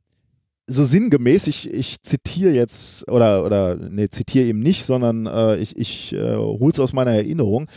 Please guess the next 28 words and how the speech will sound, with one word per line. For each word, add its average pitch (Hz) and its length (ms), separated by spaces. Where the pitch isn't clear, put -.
Er 120 80
schrieb 196 240
so, 185 220
die - 300
Erfahrung, 214 520
die 175 240
wir 143 300
beide, 131 460
also 123 240
du, 170 160
Padawan 156 480
und 117 120
ich, 202 140
mit - 260
Peer 214 240
Review 113 380
gemacht 110 400
haben, 147 320
kann 175 160
er 160 100
gar 135 220
nicht 147 180
nachvollziehen. 110 800
Das 135 180
System 170 380
ist 147 120
nämlich 143 220
eigentlich, 143 500